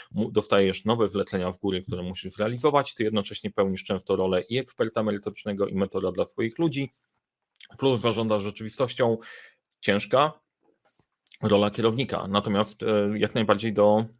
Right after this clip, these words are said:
jak najbardziej do ogarnięcia, gdzie jest rola pro-, gdzie jest podejście projektowe, podzielenie sobie pracy, ile twojej pracy to są projekty, ile pracy to są działania operacyjne, ile twojej pracy to jest zespół.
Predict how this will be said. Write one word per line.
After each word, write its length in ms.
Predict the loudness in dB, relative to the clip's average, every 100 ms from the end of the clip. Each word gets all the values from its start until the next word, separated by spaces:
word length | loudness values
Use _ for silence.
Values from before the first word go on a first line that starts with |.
| 0
jak 220 | 0 2
najbardziej 320 | 0 -2 -2
do 80 | 0
ogarnięcia, 440 | 2 0 0 -2
gdzie 140 | -2 -2
jest 160 | -2
rola 240 | 0 0 0
pro-, 220 | -2 -8
gdzie 240 | -8 -2
jest 160 | -2 -2
podejście 360 | -2 -2 -2 -4
projektowe, 580 | -4 -4 -4 -2 -4 -4 -16 _
podzielenie 460 | 0 0 0 0 -2
sobie 200 | 0 0
pracy, 360 | 0 0 -2
ile 180 | -2 -2
twojej 220 | -2 -4
pracy 320 | -2 -4 -4 -10
to 80 |
są 140 | -8 -4
projekty, 540 | 0 -2 -2 -4 -4 -6 -20 -4
ile 160 | -2
pracy 300 | 2 0 0
to 80 | -6
są 160 | -6 -2
działania 300 | 0 0 -2
operacyjne, 540 | -4 -6 -4 -4 -4
ile 220 | -4 -4
twojej 220 | 0 0 0
pracy 280 | -2 -4
to 100 | -6
jest 140 | -6 -2
zespół. 440 | -2 -2 -8 -8